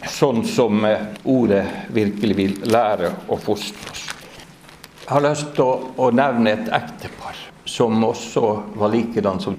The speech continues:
som forsamlingen der i Berea. Det fortelles i, eh, Apostelens gjerning attende kapittel om en, eh, forkynner som heter Apollos. Det nevnes han at, at han var både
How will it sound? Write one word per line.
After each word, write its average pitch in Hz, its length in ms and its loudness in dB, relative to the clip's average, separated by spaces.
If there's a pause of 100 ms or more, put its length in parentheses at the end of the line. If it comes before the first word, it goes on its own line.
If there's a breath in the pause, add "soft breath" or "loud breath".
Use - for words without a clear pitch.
som 98 220 0 (560)
forsamlingen 95 600 0
der 98 240 0
i 98 60 -2 (220)
Berea. 107 580 0 (960)
Det 127 100 0
fortelles 135 520 0
i, 123 440 2
eh, 107 440 0 (200)
Apostelens 123 480 0
gjerning 107 240 2
attende - 760 -6
kapittel 92 600 -2
om 101 560 2 (140)
en, 101 320 4
eh, 101 260 2 (520)
forkynner 117 480 0
som - 180 0
heter 101 400 0
Apollos. - 880 -2 (640 loud breath)
Det 110 280 2
nevnes 123 360 2
han 110 240 2
at, 101 280 -2
at - 240 -4
han 101 200 0
var 98 340 2 (200)
både 110 580 2